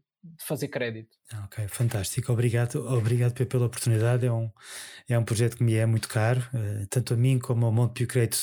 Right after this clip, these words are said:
Speaker 2: na-, todo e todas as pessoas dentro do Montepio Credit. My Credit Tech nasce, eh, sobretudo de uma,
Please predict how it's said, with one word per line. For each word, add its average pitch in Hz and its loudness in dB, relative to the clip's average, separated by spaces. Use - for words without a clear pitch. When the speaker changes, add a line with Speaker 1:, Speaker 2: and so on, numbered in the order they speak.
Speaker 2:
na-, 117 2
todo 131 0
e 123 0
todas 113 0
as 110 0
pessoas 113 0
dentro 110 0
do 110 2
Montepio 101 -4
Credit. 90 -6
My 147 2
Credit 139 0
Tech 143 0
nasce, 139 2
eh, 123 4
sobretudo 123 2
de 117 0
uma, 123 2